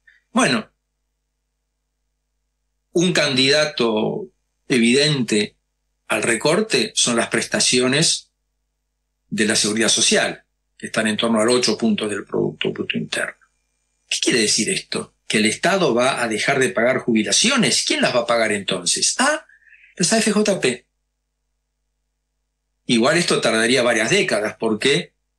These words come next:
el Estado tendrá que seguir pagando a los jubilados actuales hasta que se mueran. Esta película ya la vimos. Es la película en donde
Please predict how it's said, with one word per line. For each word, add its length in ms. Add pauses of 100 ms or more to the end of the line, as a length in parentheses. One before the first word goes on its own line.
(240)
el 100
Estado 340
tendrá 300
que 100
seguir 360
pagando 500
a 60
los 120
jubilados 480
actuales 380
hasta 180
que 120
se 100
mueran. 420 (360)
Esta 200
película 300
ya 160
la 80
vimos. 560 (3000)
Es 140
la 120
película 440
en 100
donde 540